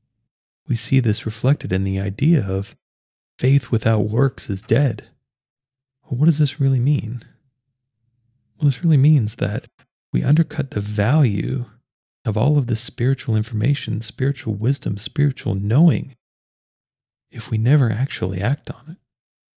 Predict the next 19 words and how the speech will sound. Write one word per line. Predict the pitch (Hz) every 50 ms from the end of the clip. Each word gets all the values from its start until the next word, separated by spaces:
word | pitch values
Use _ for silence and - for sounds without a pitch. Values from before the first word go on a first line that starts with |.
| _ _
if | - -
we | 107 104
never | 104 117 147 156 139 123 -
actually | 104 120 135 - - - 107 98 98 101
do | - 120 139 139 123
it. | - _ - - _ _ _ _ _ _ _ _ _ _ _ _ _ _ _ _ _ _ _ _ _ _ _
That | - 131 139 - -
confines | - - 135 120 113 - - - 123 147 151 110 92 90 101 101 110 - - - - _ _ _ _ _ _ _ _ _ _ _ - -
all | 110 117
of | 117 113
this | 117 107 - - - -
knowing | 107 107 120 131 131 117 110
and | 101 98 98
wisdom | 98 110 151 156 - - 113 113 120 131 - _ _ _ _ _ _ _ _ _ _ _ _ _ _ _ _ _ _ -
to | - 113
the | 110 104
realm | 107 110 107 107 107 107
of | 113 113
thought. | - - 143 131 127 - _